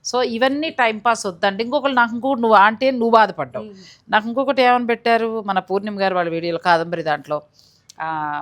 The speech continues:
Speaker 1: మీ సోది ఎక్కువైపోయింది, ఇంక మీరు ఆపేసేయండి.
Speaker 2: అది ఇది
Speaker 1: నేను ఆ, నన్ను ఆపమని చెప్పడానికి మీరెవరమ్మా? నాకు
Speaker 2: కాదు,
Speaker 1: అర్థం కాక
Speaker 2: ఇది,
Speaker 1: అడుగుతా.
Speaker 2: ఈ ఇన్ఫర్మేషన్ కోసం చూసే వాళ్ళు ఎంతో మంది ఆంటీ.
Speaker 1: ఉన్నారు.
Speaker 2: అసలు ఈ చీరలు
Speaker 1: ఆవిడకి అదే
Speaker 2: చూపిస్తే
Speaker 1: చెప్పా,
Speaker 2: అందరూ
Speaker 1: మీకు టైం పాస్
Speaker 2: చేస్తున్నారు.
Speaker 1: అవ్వకపోతే నాకు చూడకండి.
Speaker 2: ఉమ్,
Speaker 1: నేను
Speaker 2: అంతే.
Speaker 1: బిజీగా ఉన్నా,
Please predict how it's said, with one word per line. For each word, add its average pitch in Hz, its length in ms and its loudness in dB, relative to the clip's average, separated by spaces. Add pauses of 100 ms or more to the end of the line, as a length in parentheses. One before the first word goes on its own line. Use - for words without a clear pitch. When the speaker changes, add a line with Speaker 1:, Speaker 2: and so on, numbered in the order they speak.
Speaker 1:
మీ 190 120 -12
సోది 226 320 0
ఎక్కువైపోయింది, 233 480 -2
ఇంక 208 80 -10
మీరు 185 160 0
ఆపేసేయండి. 135 680 -2
Speaker 2:
అది 349 140 -8
ఇది 320 400 -12
Speaker 1:
నేను 302 200 2
ఆ, 285 80 4
నన్ను 254 320 4
ఆపమని 320 360 2
చెప్పడానికి 330 360 2
మీరెవరమ్మా? 233 720 0
నాకు 151 100 -6
Speaker 2:
కాదు, 208 160 2
Speaker 1:
అర్థం 214 280 2
కాక 285 120 4
Speaker 2:
ఇది, 262 80 2
Speaker 1:
అడుగుతా. 180 500 2
Speaker 2:
ఈ 302 40 -4
ఇన్ఫర్మేషన్ 349 760 0
కోసం 320 400 -14
చూసే 302 200 -12
వాళ్ళు 302 240 -10
ఎంతో 247 280 -12
మంది 262 300 -14
ఆంటీ. 143 120 -12
Speaker 1:
ఉన్నారు. 131 360 -14 (260)
Speaker 2:
అసలు 254 540 -10 (180)
ఈ 285 240 -10 (120)
చీరలు 330 380 -4
Speaker 1:
ఆవిడకి 254 200 2
అదే 254 140 4
Speaker 2:
చూపిస్తే 285 160 2
Speaker 1:
చెప్పా, 240 200 2
Speaker 2:
అందరూ 214 120 2
Speaker 1:
మీకు 233 180 0
టైం 208 300 2
పాస్ 233 120 0
Speaker 2:
చేస్తున్నారు. 247 260 0
Speaker 1:
అవ్వకపోతే 208 280 -2
నాకు 254 240 -4
చూడకండి. 175 400 -4
Speaker 2:
ఉమ్, 170 200 -18
Speaker 1:
నేను 226 160 0
Speaker 2:
అంతే. 294 120 0
Speaker 1:
బిజీగా 240 340 -4
ఉన్నా, 143 180 -10